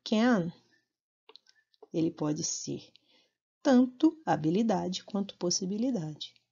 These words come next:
Pode ser o can ou could, que é o passado do can.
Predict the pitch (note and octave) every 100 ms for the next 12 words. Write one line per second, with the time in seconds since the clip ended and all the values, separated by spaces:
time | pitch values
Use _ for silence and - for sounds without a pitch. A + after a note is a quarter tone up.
0 | _ _ _ _ _ - D#3+ - - G#3+
1 | A3+ G3 G3 E4 - - D4+ F4 - C#4+
2 | G3+ - - _ _ _ - C#3 D3+ C#3+
3 | C#3+ D3+ A#3 B3+ B3+ E3